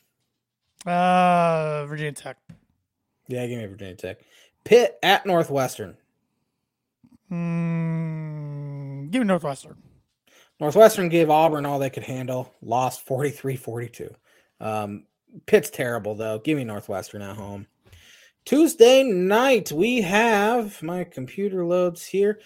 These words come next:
Speaker 2: Maryland at Louisville.
Speaker 1: I gotta go Maryland. They've been a nice
Speaker 2: Mm.
Speaker 1: little surprise, and Louisville's been awful.
Speaker 2: Yeah.
Speaker 1: So.
Speaker 2: Yeah, Louisville hasn't won a game yet.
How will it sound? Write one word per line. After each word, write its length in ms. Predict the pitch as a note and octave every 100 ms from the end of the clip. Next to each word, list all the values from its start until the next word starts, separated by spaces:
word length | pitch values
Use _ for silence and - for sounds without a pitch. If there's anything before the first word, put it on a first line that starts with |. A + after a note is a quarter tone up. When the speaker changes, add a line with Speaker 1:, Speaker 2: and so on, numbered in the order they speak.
| _ _
Speaker 2:
Maryland 560 | C#3+ G#3+ C#4 C#4 C#4+ B3 A3
at 220 | C#4 -
Louisville. 400 | B3+ C4+ F3+ A2+ _ _ _ _ _ _ - - _ _ _ _ _ _ _ _ _ -
Speaker 1:
I 60 |
gotta 160 | A#3 B3+
go 100 | G#3+
Maryland. 400 | G3 A#3+ G3 C#3+ -
They've 160 | F#3+
been 140 | G#3+ F#3+
a 340 | G3 F3 F#3
nice 180 | F#3+ G3
Speaker 2:
Mm. 60 | G3
Speaker 1:
little 120 | F#3
surprise, 480 | - - F#3 G3+ F3
and 100 | F3+
Louisville's 320 | F#3+ E3+ D#3+
been 120 | F3+
awful. 280 | F#3 - F#3
Speaker 2:
Yeah. 120 | B3+
Speaker 1:
So. 300 | - E3 C3+ - _ _ _ _ _ _ _
Speaker 2:
Yeah, 140 | D3+ D3+
Louisville 280 | F3+ F3+
hasn't 240 | D#3+ D#3 C#3+
won 120 | D3
a 40 |
game 240 | A2+ G#2+ G2+
yet. 200 | F#2